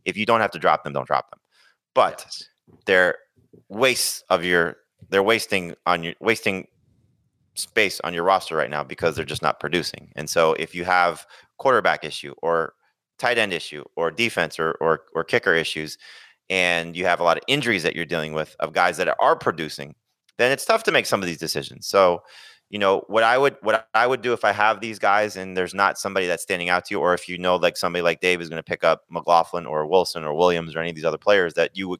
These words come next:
Speaker 1: can't get your hands on, is wait till waivers run.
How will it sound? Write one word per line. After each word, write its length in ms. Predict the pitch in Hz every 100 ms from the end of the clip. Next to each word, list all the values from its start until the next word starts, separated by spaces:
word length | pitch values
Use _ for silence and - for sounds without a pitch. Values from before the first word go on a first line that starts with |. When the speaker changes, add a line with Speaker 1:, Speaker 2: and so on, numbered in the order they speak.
| _
Speaker 1:
can't 160 | - 85
get 140 | 85
your 80 | 85
hands 140 | 113 87
on, 160 | 80 - _ - _ _
is 400 | - 98 90 - _ _ -
wait 320 | 95 117 -
till 200 | 123 107
waivers 380 | 107 101 95 87
run. 300 | 95 113